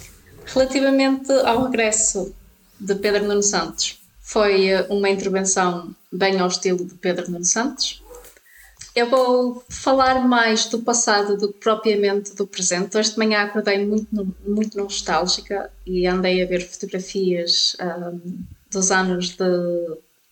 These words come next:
em que eu estava na universidade, portanto, entrei em dois mil e onze, estão a ver, apanhei ali o governo de Pedro Passos Coelho. Algo que Pedro Nuno Santos voltou a falar,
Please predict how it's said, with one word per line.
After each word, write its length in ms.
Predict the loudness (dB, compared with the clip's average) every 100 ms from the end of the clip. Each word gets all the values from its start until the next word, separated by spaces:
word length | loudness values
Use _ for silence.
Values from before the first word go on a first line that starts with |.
| -12 -4
em 120 | -2
que 80 | -2
eu 40 |
estava 320 | -2 0 0
na 100 | 0
universidade, 760 | 0 0 -2 -2 -2 -2 -2 -6 -18
portanto, 840 | -16 -8 -8 -8 -10 -8 -10 -14 -18 _ -20 _ -8
entrei 420 | -6 0 0 0
em 40 |
dois 160 | -4 -2
mil 180 | -2 0
e 120 | 0
onze, 480 | 0 -2 -6 -10 -14 _ -12
estão 180 | -8 -6
a 60 |
ver, 160 | 0 0
apanhei 400 | 0 -2 -2 -2
ali 260 | -2 -2 -4
o 40 |
governo 320 | -4 -4 -2
de 80 | -4
Pedro 260 | -4 -6 -6
Passos 340 | -4 -4 -4
Coelho. 480 | -2 0 0 -2 -8 -18 -20 -18 -18 _ 0
Algo 400 | 2 2 -2 -2
que 340 | 2 4 4 2
Pedro 220 | 0 2 2
Nuno 200 | 2 0
Santos 440 | 0 0 0 -2
voltou 440 | -2 -2 2 2
a 40 | 0
falar, 600 | -2 0 2 2 0